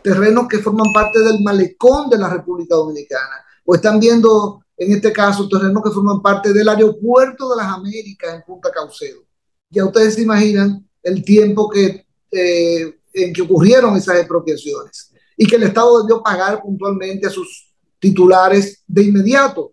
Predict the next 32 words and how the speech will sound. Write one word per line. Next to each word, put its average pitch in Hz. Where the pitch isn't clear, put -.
ese 240
año 262
o 185
a 190
más 196
tardar 202
el 196
año 190
siguiente, 226
porque 190
puede 214
ser 220
que 208
no 202
esté 202
en 185
el 180
presupuesto 185
de 190
ese 202
año, 247
pero 180
entonces 190
habría 202
que, 214
y 175
a, 165
la 160
norma 196
así 202
lo 196
establece, 190